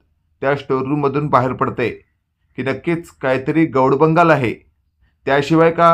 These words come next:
हा फोटो इथे मला सापडला? आणि लगेचच आता ती बाहेर आल्यानंतर समोर असणाऱ्या वल्लरीला पाहून हादरते,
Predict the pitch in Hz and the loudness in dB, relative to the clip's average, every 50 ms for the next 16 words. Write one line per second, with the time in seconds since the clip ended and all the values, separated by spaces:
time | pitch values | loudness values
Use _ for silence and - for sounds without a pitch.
0 | 165 - - - 127 127 135 135 131 135 135 135 135 143 143 - - 131 135 143 | 2 -2 -8 -10 -2 -2 -2 0 2 0 0 0 2 0 0 0 -2 -4 -4 -2
1 | 131 127 127 123 131 127 - 127 117 - 131 131 127 131 139 160 - - _ _ | -2 0 0 0 -2 0 0 -2 0 0 -4 -2 2 2 2 2 0 -4 _ _
2 | _ _ _ _ _ _ _ _ _ _ - 135 143 143 139 151 180 170 160 151 | _ _ _ _ _ _ _ _ _ _ -6 -2 0 0 0 0 -2 -2 0 0
3 | 151 156 - - - 139 135 147 147 147 - 139 127 131 - - _ _ _ _ | 0 0 -2 -6 -6 -4 -2 -2 -4 -2 -4 -4 -6 -6 -8 -12 _ _ _ _
4 | _ _ _ _ _ _ _ _ - - 127 127 135 156 156 156 151 160 160 160 | _ _ _ _ _ _ _ _ -2 0 0 2 2 2 2 2 2 2 2 2
5 | 160 160 156 151 127 127 127 - - _ _ _ _ - 143 139 143 156 156 151 | 2 0 0 0 0 0 0 -2 -8 _ _ _ _ -4 -2 0 2 2 2 2
6 | 151 151 147 147 143 135 131 117 98 - - _ _ _ _ - 110 117 123 127 | 0 0 2 2 2 4 2 0 0 -2 -8 _ _ _ _ -8 -2 0 0 2
7 | 131 143 147 151 147 156 151 151 143 143 123 117 113 123 - - _ _ _ 123 | 2 2 2 2 2 2 2 4 2 2 2 2 0 -2 -6 -12 _ _ _ -2
8 | 120 123 135 127 117 120 120 98 | 0 0 0 -2 -2 -4 -6 -8